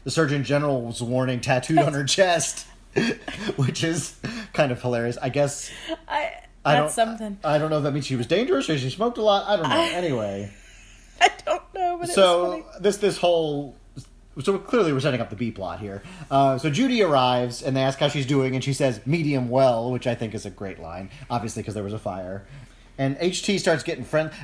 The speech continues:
Speaker 1: they're, they're obviously, I think we're trying to set up this H T Judy kind of, at least that H T's interested in her.
Speaker 2: Oh, really?
Speaker 1: I think so, 'cause they have him, well, the dance later we'll talk about, but
Speaker 2: Well, I think he was just being nice at the dance, but maybe I'm wrong.
Speaker 1: he certainly seems at least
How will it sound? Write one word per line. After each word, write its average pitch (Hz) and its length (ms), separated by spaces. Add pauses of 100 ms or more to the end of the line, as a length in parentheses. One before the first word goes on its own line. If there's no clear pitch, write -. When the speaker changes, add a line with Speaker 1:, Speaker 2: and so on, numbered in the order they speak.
Speaker 1:
they're, 208 180
they're 247 220
obviously, 403 400
I 175 80
think 233 180
we're 156 80
trying 170 300
to 143 60
set 139 200
up 131 140
this 117 200
H 135 280
T 139 120
Judy 123 440
kind 127 260
of, 107 240 (340)
at 185 80
least 226 160
that 170 120
H 147 180
T's 139 140
interested 131 380
in 104 120
her. 98 540 (120)
Speaker 2:
Oh, 240 140
really? 220 400 (640)
Speaker 1:
I 175 120
think 151 300
so, 143 140
'cause 151 140
they 156 100
have 170 160
him, 147 280
well, 131 120
the 113 100
dance 120 300
later 98 220
we'll 92 120
talk 98 240
about, 98 280
but - 80
Speaker 2:
Well, - 120
I 370 120
think 427 160
he 339 100
was 254 140
just 208 160
being 180 180
nice 170 320
at 165 120
the 165 80
dance, - 380
but 170 320
maybe 180 240
I'm 147 200
wrong. - 240 (220)
Speaker 1:
he 156 80
certainly 208 280
seems 143 300
at 131 80
least 131 360